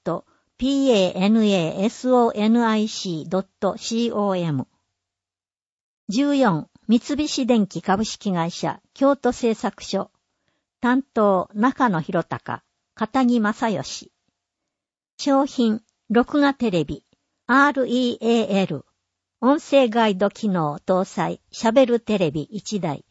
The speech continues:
じゃあ、炊飯器。音声ガイド機能搭載、本積み釜一台。アイエイチクッキングヒーター、レンジグリル、ほか、出品数六点。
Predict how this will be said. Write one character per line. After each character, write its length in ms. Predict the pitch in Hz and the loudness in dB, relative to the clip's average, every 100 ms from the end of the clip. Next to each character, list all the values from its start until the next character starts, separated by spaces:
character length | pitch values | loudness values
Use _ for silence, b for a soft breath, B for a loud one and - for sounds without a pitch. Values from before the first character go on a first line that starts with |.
| _ _ _ _ _ _ _ - | _ _ _ _ _ _ _ -8
じ 160 | 190 | 0
ゃ 180 | 269 214 | 2 0
あ、 40 | 151 | -4
炊 280 | - 214 | -6 -4
飯 300 | 208 233 175 | -4 -4 -6
器。 260 | 131 - - _ _ _ _ _ _ _ _ _ _ _ | -8 -14 -18 _ _ _ _ _ _ _ _ _ _ _
音 220 | 220 285 | 0 0
声 320 | 320 - 269 240 | 0 0 0 2
ガ 180 | 240 | 2
イ 60 | 247 | 2
ド 120 | 226 | 0
機 200 | 226 233 | -2 0
能 260 | 202 170 156 | 0 0 -2
搭 300 | - 185 196 | -2 -2 -2
載、 360 | - 175 160 - _ _ | -2 -4 -4 -10 _ _
本 240 | 254 277 | 0 0
積 160 | 233 247 | 0 0
み 140 | 226 | 0
釜 300 | 185 156 151 | 0 -2 -4
一 300 | 208 165 214 | -6 -8 -6
台。 240 | 175 143 - _ _ _ _ _ _ _ _ | -4 -6 -8 _ _ _ _ _ _ _ _
ア 140 | 208 | -2
イ 160 | 277 302 | 0 2
エ 60 | 262 | 2
イ 40 | |
チ 200 | - 196 | 0 -6
ク 140 | - 247 | -4 -4
ッ 40 | - | -4
キ 140 | 262 | -2
ン 60 | 254 | 0
グ 100 | 247 | 0
ヒ 200 | 254 190 | 0 -4
ー 40 | |
タ 480 | - 175 156 139 - _ - | -4 -4 -2 -4 -10 _ -4
ー、 60 | |
レ 100 | 208 | 2
ン 80 | 277 | 2
ジ 140 | 254 254 | 0 -2
グ 160 | 240 | -2
リ 120 | 196 | -2
ル、 200 | 160 170 _ | -4 -6 _
ほ 220 | - 185 | -8 -8
か、 280 | - 175 - _ _ - | -6 -8 -8 _ _ -8
出 240 | 240 233 - | -4 -4 -2
品 180 | 285 269 | -2 -2
数 320 | - 185 165 | -4 -8 -6
六 260 | 175 - | -6 -8
点。 360 | - - 156 - | -10 -8 -8 -10